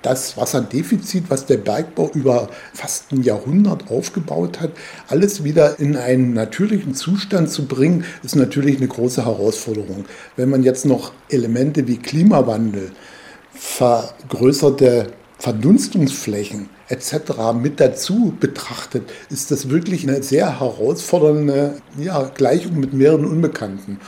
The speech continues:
Und wir haben versucht, das Zahlenwerk für diese Unbekannten ein Stück weit zu erforschen, zu generieren,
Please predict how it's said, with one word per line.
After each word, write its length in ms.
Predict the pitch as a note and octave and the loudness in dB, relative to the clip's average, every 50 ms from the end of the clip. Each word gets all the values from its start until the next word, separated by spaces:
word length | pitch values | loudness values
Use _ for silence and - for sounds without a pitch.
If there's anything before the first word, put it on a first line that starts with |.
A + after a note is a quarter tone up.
| - - - | -18 -8 -6
Und 120 | C3 B2 | -2 0
wir 120 | B2+ C3 C3 | 2 2 2
haben 100 | D#3+ E3+ | 2 2
versucht, 520 | E3+ D3 B2 A2+ B2 F3 A3+ B3 - - - - - - | 0 0 0 0 2 0 0 0 0 -6 -16 -18 -12 -4
das 260 | - D3 - - - - | -2 -2 -2 -2 -4 -6
Zahlenwerk 760 | - A#2+ C#3+ G3+ B3 G#3 D3 A#2+ A2 G#2+ G#2+ A2 A2+ - | -2 2 4 6 6 6 4 4 2 0 0 -2 -4 -6
für 120 | - C#3+ C3 | -8 -8 -6
diese 240 | A#2 C#3+ B2+ C3+ F3 | -6 -4 -2 -2 -2
Unbekannten 880 | F3 F#3 F3+ G3+ G3 E3+ - - - C3 B2+ B2+ B2 - - B2 A2+ - - - - - - | 2 4 6 6 6 6 4 2 0 -2 -2 -4 -4 -6 -8 -8 -8 -10 -14 -18 -16 -8 -6
ein 80 | C#3 C3+ | -6 -4
Stück 320 | - - F#3 G3+ G3 F#3+ | -2 0 0 0 2 4
weit 340 | D3+ C#3+ C#3 C#3 C3+ C3+ - - - - - - - | 4 6 6 6 4 2 -4 -10 -18 -20 -20 -20 -20
zu 220 | - - - D#3 - | -14 -6 -2 -2 -2
erforschen, 560 | - - - - D3+ E3 E3 - C#4 A3 G3+ | -2 -4 0 2 2 2 4 4 4 4 4
zu 160 | - - D3 | 2 -2 -2
generieren, 760 | A#2 D3 C#3 B2+ B2 A#2 G#2 A2+ A#2+ E3 G#3 A3 G#3+ G#3+ | 0 2 2 2 0 -2 -4 -6 -2 0 2 2 2 2